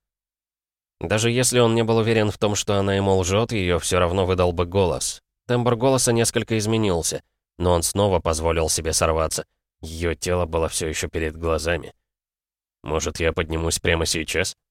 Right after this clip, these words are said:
"Нет", рассмеялась она. "Сейчас у меня массажистка". "Понимаю. Когда мне позвонить?" "После полуночи", ответила она.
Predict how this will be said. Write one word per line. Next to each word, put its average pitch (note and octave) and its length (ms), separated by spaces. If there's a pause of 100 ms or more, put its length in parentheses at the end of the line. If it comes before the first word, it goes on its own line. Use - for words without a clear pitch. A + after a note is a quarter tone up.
(500)
"Нет", F#2+ 520 (120)
рассмеялась D2+ 720
она. D2+ 220 (440)
"Сейчас A#2+ 400
у B2 40
меня A#2 200
массажистка". G2+ 680 (680)
"Понимаю. D#2+ 480 (360)
Когда G2 280
мне G#2+ 160
позвонить?" F2+ 540 (680)
"После C3 260
полуночи", F2 640 (240)
ответила D#2 500
она. D2+ 240